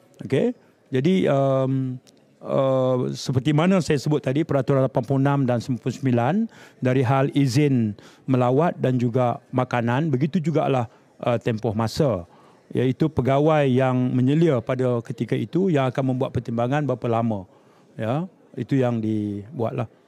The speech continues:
Saya pun pernah dulu melawat Datuk Seri Anwar di penjara Sungai Buloh, pernah. Ya, kadang-kadang saya dapat lima belas minit,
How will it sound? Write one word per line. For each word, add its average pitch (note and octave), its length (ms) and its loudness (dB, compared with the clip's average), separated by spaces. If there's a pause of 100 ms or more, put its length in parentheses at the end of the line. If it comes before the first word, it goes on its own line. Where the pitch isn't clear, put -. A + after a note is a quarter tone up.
Saya D3+ 240 0
pun G3 160 2
pernah D#3+ 240 2
dulu C#3+ 240 2
melawat B2+ 400 2
Datuk A#2+ 180 0
Seri C3+ 240 2
Anwar A#2 280 0 (560)
di B2 240 2
penjara A#2+ 640 2 (240)
Sungai B2 240 0
Buloh, C#3 240 2
pernah. A#2 320 0 (560)
Ya, C3+ 240 0
kadang-kadang C#3+ 480 2
saya D3+ 160 4
dapat C3+ 160 0
lima C3+ 160 4
belas C3 240 2
minit, E3+ 320 2